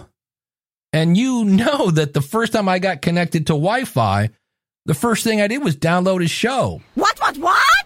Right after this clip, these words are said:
Speaker 1: So by trying to silence him, you may have actually inadvertently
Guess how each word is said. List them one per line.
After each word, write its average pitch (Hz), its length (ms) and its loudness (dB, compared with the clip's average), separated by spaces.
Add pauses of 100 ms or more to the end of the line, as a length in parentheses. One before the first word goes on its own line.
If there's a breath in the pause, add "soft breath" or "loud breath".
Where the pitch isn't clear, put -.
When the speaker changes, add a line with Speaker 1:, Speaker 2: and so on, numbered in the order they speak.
(160)
Speaker 1:
So 208 180 -2
by 190 180 0
trying 233 400 -4
to 185 60 0
silence 202 540 -4
him, 143 140 2
you 180 140 0
may 247 140 -4
have 226 160 -6 (100)
actually 185 420 -4
inadvertently 160 960 -2